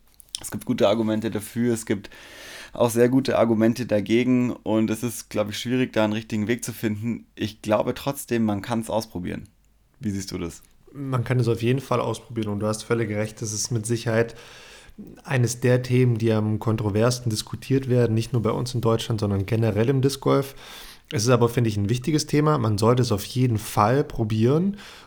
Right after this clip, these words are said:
Speaker 2: Und wo wir schon beim Probieren sind,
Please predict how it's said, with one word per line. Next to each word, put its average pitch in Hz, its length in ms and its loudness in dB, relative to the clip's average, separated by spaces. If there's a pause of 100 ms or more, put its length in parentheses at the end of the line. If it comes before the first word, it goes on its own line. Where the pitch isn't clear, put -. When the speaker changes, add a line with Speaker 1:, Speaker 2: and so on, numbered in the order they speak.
Speaker 2:
Und 117 140 -2
wo 117 120 2
wir 123 80 2
schon 120 440 0
beim 101 300 0
Probieren 123 640 2
sind, 101 420 2